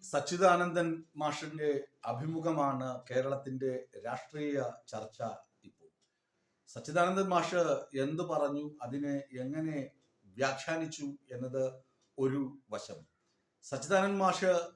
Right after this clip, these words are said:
പറയുന്നത് ആരെക്കുറിച്ചാണ് എന്നത് രണ്ടാമത്തെ വശം. അദ്ദേഹം ഇടതുപക്ഷത്തിനൊപ്പം നിന്ന്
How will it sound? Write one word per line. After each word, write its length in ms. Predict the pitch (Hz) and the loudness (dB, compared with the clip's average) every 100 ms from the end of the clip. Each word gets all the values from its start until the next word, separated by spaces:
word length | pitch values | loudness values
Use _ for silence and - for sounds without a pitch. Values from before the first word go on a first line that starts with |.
| - | -4
പറയുന്നത് 680 | 135 143 160 170 165 160 - 117 | 0 0 0 -2 0 0 -2 -2
ആരെക്കുറിച്ചാണ് 1120 | 123 156 180 - 165 160 156 151 151 151 147 - | 2 2 0 -2 -6 -4 -2 0 -2 -8 -10 -6
എന്നത് 500 | 127 135 131 131 - | -4 -2 -2 -2 -2
രണ്ടാമത്തെ 560 | 110 117 120 123 117 104 | -2 0 0 0 -2 -8
വശം. 280 | - - _ _ _ _ _ _ _ _ 151 | -14 -20 _ _ _ _ _ _ _ _ 2
അദ്ദേഹം 580 | 208 226 208 143 135 - _ _ _ - | 6 8 6 0 -4 -12 _ _ _ -8
ഇടതുപക്ഷത്തിനൊപ്പം 1800 | 165 165 196 240 233 - - - - 190 185 190 196 190 147 147 220 196 | 0 2 2 2 -2 -4 -4 -4 -2 -6 -4 -8 -8 -4 -4 0 0 2
നിന്ന് 380 | 147 135 160 | 2 2 0